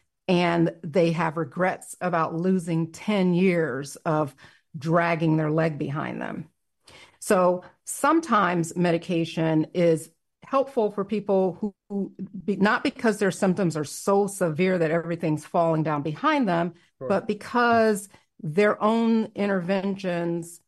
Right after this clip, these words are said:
Speaker 1: like exercise, diet, optimizing sleep, meditation, things like that, aren't helping them enough and they're still suffering.
Speaker 2: Doctor Marks, earlier you mentioned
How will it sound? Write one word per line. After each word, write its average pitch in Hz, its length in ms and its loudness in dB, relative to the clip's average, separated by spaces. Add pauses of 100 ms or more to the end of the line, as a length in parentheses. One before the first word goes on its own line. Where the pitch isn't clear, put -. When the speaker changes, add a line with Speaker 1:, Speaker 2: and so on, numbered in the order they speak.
Speaker 1:
like 175 640 0 (300)
exercise, 160 800 -2
diet, 160 680 0
optimizing 160 760 -2
sleep, 160 600 0 (100)
meditation, 165 880 -4
things 165 180 -2
like 160 160 -4
that, 185 360 -4
aren't 196 240 2
helping 196 440 -4
them 160 160 0
enough 160 340 0
and 156 100 -2
they're 147 100 -4
still 156 200 -6
suffering. - 640 -6 (840)
Speaker 2:
Doctor 165 160 2
Marks, 156 420 0 (100)
earlier 190 240 6
you 143 180 0
mentioned 147 600 -2